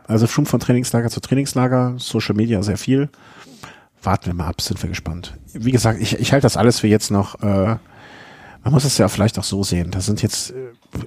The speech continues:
irgendwo immer so Gruppen von zehn, zwölf Jungs unterwegs, die auch echt, die viel Langeweile haben und, ähm,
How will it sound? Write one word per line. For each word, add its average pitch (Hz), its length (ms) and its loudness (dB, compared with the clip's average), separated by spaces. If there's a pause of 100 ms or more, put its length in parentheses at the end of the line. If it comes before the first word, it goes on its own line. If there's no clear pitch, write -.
(100)
irgendwo 123 360 2
immer 113 180 4
so 104 120 -2
Gruppen - 300 -6
von 98 160 -4
zehn, 107 200 -2
zwölf - 260 -4
Jungs 101 240 -4
unterwegs, 98 480 0
die 95 200 -4
auch 95 100 -8
echt, - 400 -8
die 110 40 -6
viel 135 200 2
Langeweile 98 460 4
haben 92 220 0 (760)
und, 95 480 0
ähm, 95 400 -2